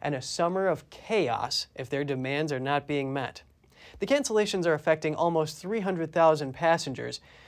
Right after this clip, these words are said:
German airline Lufthansa previously said such strikes cost them over ten million dollars a day.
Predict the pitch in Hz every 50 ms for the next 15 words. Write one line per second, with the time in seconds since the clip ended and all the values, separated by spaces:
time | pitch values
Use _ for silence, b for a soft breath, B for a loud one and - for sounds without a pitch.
0 | B B - - 165 202 240 233 - - 208 208 202 196 190 175 160 147 131 -
1 | - 226 233 214 170 135 127 123 131 139 - - - 220 262 240 247 196 - -
2 | 160 139 131 - 151 139 139 - - 160 147 - - - 165 151 143 143 143 -
3 | - - - 175 165 160 156 - - 151 147 143 - 175 165 156 151 143 - -
4 | - 208 214 208 190 185 190 196 185 170 147 143 160 170 170 160 151 143 131 139
5 | 131 135 160 165 151 123 101 -